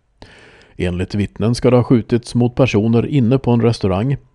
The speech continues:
vars fönster har skotthål. Ett vittne berättar för S V T:s reporter Alva Collin: "Jag kom från tunnelbanan och såg att det är en stor polisinsats. Ett område har spärrats av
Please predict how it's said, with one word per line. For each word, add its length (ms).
vars 340
fönster 460
har 240
skotthål. 680
Ett 320
vittne 400
berättar 440
för 220
S 300
V 60
T:s 340
reporter 540
Alva 300
Collin: 420
"Jag 240
kom 260
från 220
tunnelbanan 760
och 260
såg 280
att 220
det 120
är 40
en 120
stor 340
polisinsats. 1000
Ett 160
område 460
har 140
spärrats 380
av 240